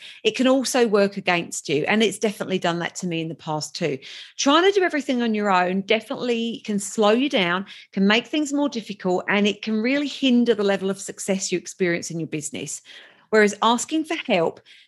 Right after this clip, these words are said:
can really help push you forward and allow you to achieve your goals and aspirations much, much faster.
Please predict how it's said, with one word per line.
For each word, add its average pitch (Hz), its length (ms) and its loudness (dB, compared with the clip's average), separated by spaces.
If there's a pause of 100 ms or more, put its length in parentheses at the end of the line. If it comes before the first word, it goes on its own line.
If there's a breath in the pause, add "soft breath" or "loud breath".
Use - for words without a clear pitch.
can 214 220 0
really 220 280 4
help 214 360 -2
push 208 240 -6
you 190 100 -4 (140)
forward 185 500 2 (340 soft breath)
and 208 100 0
allow 214 320 2
you 269 140 -2
to 240 100 0
achieve 269 400 -2
your 269 80 -4
goals 208 320 0
and 190 100 -4
aspirations 185 760 -2
much, 233 500 0
much 214 300 -2
faster. 180 680 -2